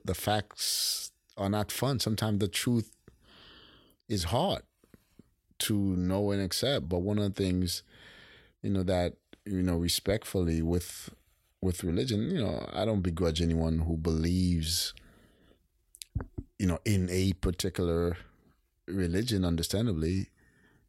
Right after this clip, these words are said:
be, but 'cause fortunately, you know, I'm mature enough to understand whatever that it is literally serving for them at that time. Yeah,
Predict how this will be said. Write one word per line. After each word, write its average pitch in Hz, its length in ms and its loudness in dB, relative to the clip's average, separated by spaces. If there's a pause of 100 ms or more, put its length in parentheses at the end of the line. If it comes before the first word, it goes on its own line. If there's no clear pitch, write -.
(100)
be, 85 200 0 (540)
but 87 400 0 (1700)
'cause 92 180 0
fortunately, 92 600 0 (1000)
you 95 80 -4
know, 85 100 0
I'm 90 120 2
mature 104 380 0
enough 82 300 -2
to 95 180 0
understand 82 800 0 (600)
whatever 95 440 0
that 92 180 0
it 85 140 2
is 82 360 0
literally 90 600 2
serving 95 600 0
for 85 220 -2
them 76 380 0
at 85 240 -2
that 82 220 0
time. 90 600 0 (720)
Yeah, - 380 -2